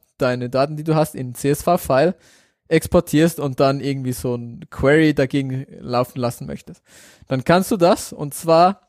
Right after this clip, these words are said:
gibt's hier so einen netten kleinen Trick, wie du deine, ähm, C S V-Datei halt in, ähm,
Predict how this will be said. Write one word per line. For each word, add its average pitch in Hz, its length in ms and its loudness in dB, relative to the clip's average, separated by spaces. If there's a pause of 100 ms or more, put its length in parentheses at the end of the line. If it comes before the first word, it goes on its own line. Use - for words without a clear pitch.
(120)
gibt's - 240 -4
hier 156 100 4
so 143 140 -4
einen 135 160 -4
netten 165 260 -4 (320)
kleinen 143 280 0
Trick, - 440 2 (420)
wie 151 120 2
du 151 100 -2
deine, 131 260 0 (220)
ähm, 123 480 -6 (600)
C - 160 0
S 190 140 2
V-Datei 196 760 4 (420)
halt 139 520 2
in, 131 580 -6 (420)
ähm, 123 640 -8